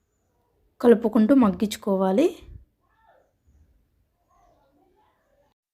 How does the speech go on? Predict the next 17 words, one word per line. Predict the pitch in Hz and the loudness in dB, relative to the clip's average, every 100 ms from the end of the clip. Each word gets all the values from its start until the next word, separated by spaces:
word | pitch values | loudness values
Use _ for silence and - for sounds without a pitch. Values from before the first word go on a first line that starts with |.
| _ _ _ _ _ - | _ _ _ _ _ 2
తర్వాత | 208 202 208 208 370 - - - 226 | 4 4 2 2 0 -2 -16 -8 0
నేను | 220 208 | 0 0
ఇక్కడ | 214 254 466 - _ _ _ _ _ _ _ - | 0 0 -2 -6 _ _ _ _ _ _ _ -4
పల్లీల | 226 220 247 240 | 2 2 2 4
పొడి | 208 196 | 4 4
అండి, | 190 190 185 | 2 2 2
ఇది. | 220 415 - _ _ 233 | 0 0 -6 _ _ -8
ఈ | 226 226 | -2 0
పల్లీల | 208 247 240 | 2 2 2
పొడిని | 226 214 254 254 | 2 4 4 4
నేను | 202 196 | 2 2
ఎలా | 208 214 | 0 2
చేసుకున్నానంటే | 202 - 208 196 185 196 294 214 | -2 0 -2 -2 -2 -2 -2 0
పల్లీలు | 202 226 262 262 214 | 2 4 4 4 2
లైట్గా | 196 214 226 214 | 0 0 0 2
వేయించుకొని | 190 208 226 - 208 285 294 | 2 0 -2 -4 -2 -2 -4
పొట్టు | 208 | -8